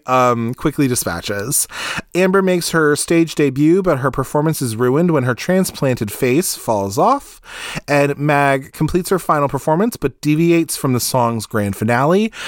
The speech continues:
denouncing the Largo family and gouging her eyes out in an act of defiance, and that's Chromagia.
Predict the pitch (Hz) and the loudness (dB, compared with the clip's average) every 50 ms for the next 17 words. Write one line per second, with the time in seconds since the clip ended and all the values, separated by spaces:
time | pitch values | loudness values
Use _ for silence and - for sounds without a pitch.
0 | - - - - 190 185 190 196 196 - 226 220 202 175 147 135 131 135 139 156 | -12 -10 -4 -2 2 4 4 2 2 2 2 2 2 2 4 4 4 4 4 2
1 | 165 165 - - 175 170 170 170 170 175 151 139 131 123 113 113 110 110 107 127 | 0 2 2 2 2 2 4 2 2 2 2 0 0 0 2 2 2 2 0 0
2 | 131 113 123 117 - - 95 98 101 104 107 - 143 139 143 117 113 117 117 113 | -2 0 -2 -2 -4 -4 -4 -2 -2 -2 0 2 2 2 2 0 -2 -4 -4 -4
3 | 113 - 85 101 98 - 131 117 104 127 - - - 95 95 90 - 50 64 73 | -4 -6 -8 -8 -6 -4 -4 -4 -4 -6 -6 -2 -2 -2 -2 -4 -8 -10 -12 -8
4 | 78 - - - - - 104 101 95 95 92 - - - - 104 95 95 90 90 | -4 -2 -2 -2 -2 -2 -2 -2 -2 -2 -2 -4 -4 -2 -2 -2 -2 -2 -2 -2
5 | 87 87 87 98 104 90 65 - - 95 117 | -4 -4 -6 -6 -6 -6 -6 -6 -4 -6 -6